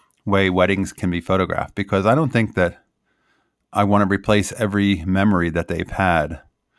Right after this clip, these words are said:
with my work. I just want to give them a glimpse back to some of the moments,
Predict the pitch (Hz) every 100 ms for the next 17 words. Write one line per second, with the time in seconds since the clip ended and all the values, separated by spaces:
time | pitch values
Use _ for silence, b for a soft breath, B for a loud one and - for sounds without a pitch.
0 | _ _ _ _ 104 90 85 - b b
1 | b - 95 104 85 82 - - _ b
2 | b b b - 104 104 104 95 92 90
3 | 90 90 - 101 92 - 92 87 73 -
4 | 92 - 110 98 87 82 82 78 78 92
5 | -